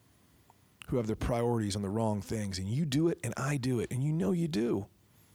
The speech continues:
How much of a priority do you make your faith in God? How often do you start your day and say to yourself, "What's the best thing I can do for my family today?"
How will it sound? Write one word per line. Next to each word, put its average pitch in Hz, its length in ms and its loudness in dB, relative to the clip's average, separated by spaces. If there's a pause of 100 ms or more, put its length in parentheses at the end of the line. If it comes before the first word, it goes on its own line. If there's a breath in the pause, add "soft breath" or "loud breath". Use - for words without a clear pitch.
(2500 soft breath)
How 190 160 0
much 175 200 2
of 156 80 -2
a 135 80 2
priority 160 500 4
do 113 100 -2
you 120 80 0
make 120 200 -2
your 117 80 -4
faith - 340 -2
in 113 100 -4
God? 117 380 -6 (1040)
How 185 220 2
often 170 320 4
do 113 80 0
you 127 100 0
start - 420 -2
your 120 140 -4
day 98 340 -4
and 95 100 -6
say - 200 -2
to 110 80 -6
yourself, - 580 -6
"What's 196 220 -2
the 113 100 -4
best - 460 -2
thing 113 280 -4
I 101 100 -4
can 98 160 -6
do 98 140 -2
for - 120 -8
my 87 160 -6
family 90 380 -8
today?" 87 340 -12